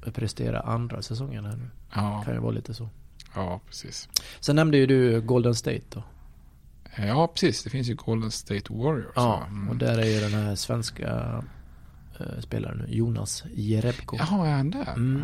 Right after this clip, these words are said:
Speaker 2: Ja, okej. Men
Speaker 1: Och
Speaker 2: vad,
Speaker 1: han,
Speaker 2: det, det är ju
Speaker 1: nu,
Speaker 2: San Francisco-trakten, eller?
Speaker 1: Eh,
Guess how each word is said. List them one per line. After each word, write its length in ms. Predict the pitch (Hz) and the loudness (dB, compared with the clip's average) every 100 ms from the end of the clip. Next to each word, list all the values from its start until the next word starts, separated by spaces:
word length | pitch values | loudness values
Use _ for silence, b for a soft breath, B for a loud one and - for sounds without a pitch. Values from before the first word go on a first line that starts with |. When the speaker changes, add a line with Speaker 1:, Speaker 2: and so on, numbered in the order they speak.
| 131 | -2
Speaker 2:
Ja, 220 | 170 180 | -2 -4
okej. 360 | 131 - 165 104 B B B B B - | -8 -6 -6 -6 B B B B B 6
Men 280 | 139 156 | 8 10
Speaker 1:
Och 60 | 151 143 | 10 10
Speaker 2:
vad, 100 | 139 | 12
Speaker 1:
han, 360 | 139 139 131 | 10 10 10
Speaker 2:
det, 100 | 127 | 10
det 60 | 165 156 | 10 10
är 40 | |
ju 100 | 170 | 10
Speaker 1:
nu, 80 | 160 | 10
Speaker 2:
San 160 | 160 127 | 8 6
Francisco-trakten, 760 | 120 160 - - - - - | 6 4 0 -4 -4 -6 -6
eller? 240 | 127 180 160 B B B B B - | -2 -2 -4 B B B B B 0
Speaker 1:
Eh, 760 | 127 123 117 113 110 107 107 | 2 4 6 6 6 4 2